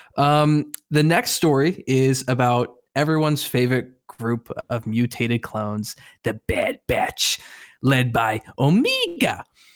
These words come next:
Uh, the official Star Wars website officially revealed that a panel dedicated to the Bad Batch will be held at Star Wars Celebration.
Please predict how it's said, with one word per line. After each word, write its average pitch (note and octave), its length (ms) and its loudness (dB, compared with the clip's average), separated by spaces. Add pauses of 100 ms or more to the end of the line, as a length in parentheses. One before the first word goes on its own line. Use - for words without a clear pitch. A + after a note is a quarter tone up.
(200)
Uh, D3+ 220 4
the E3 140 6
official A#3+ 280 2
Star G3 220 2
Wars F3 160 4
website D#3 360 2
officially A3+ 460 0
revealed D#3 400 2
that C3 160 0
a B2 40 -10
panel F3+ 420 -2
dedicated D3 580 0
to C3+ 100 -4
the B2+ 100 0
Bad A#2+ 280 0
Batch B2 240 -4
will C3+ 220 0
be E3 140 0
held B2+ 420 -2
at A2+ 160 -10
Star - 560 -6
Wars C3 240 -2
Celebration. A#2+ 720 -2